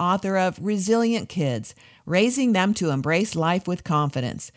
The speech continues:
It's our featured resource at building relationships dot U S. Just go to building relationships dot U S.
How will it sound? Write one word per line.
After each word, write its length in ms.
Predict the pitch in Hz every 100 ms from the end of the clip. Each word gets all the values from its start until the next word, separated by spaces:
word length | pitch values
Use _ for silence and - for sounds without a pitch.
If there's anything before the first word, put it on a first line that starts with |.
| - - _
It's 160 | - 214
our 120 | 190
featured 380 | 185 202 196 170
resource 540 | 185 208 175 160 175 147
at 220 | 123 -
building 340 | 185 208 208
relationships 800 | 185 170 175 - 170 - 151 -
dot 280 | 160 151 113
U 220 | 160 175
S. 320 | 160 147 - -
Just 260 | - 214 -
go 160 | 185
to 80 | 147
building 420 | 127 170 233 302
relationships 880 | 311 285 180 143 123 127 131 110 -
dot 260 | - 107 90
U 260 | 131 156
S. 440 | 139 104 - -